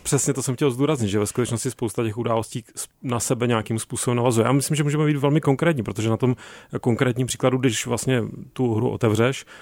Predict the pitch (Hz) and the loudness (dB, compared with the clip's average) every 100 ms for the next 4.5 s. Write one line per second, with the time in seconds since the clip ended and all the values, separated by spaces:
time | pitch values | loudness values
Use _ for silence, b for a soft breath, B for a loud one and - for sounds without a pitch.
0 | B - 117 127 123 120 104 107 113 123 | B -6 0 2 4 4 4 2 4 4
1 | 123 113 107 110 - 113 107 - 107 101 | 2 2 0 -4 -4 -6 -6 -4 -4 -4
2 | 98 - 156 170 - 160 147 120 - 107 | -4 0 2 4 2 -2 -2 -4 -4 -4
3 | 101 104 98 104 101 101 98 92 101 - | -4 -4 -4 -4 -6 -6 -6 -6 -6 -6
4 | - - 123 120 | -6 -4 -2 -2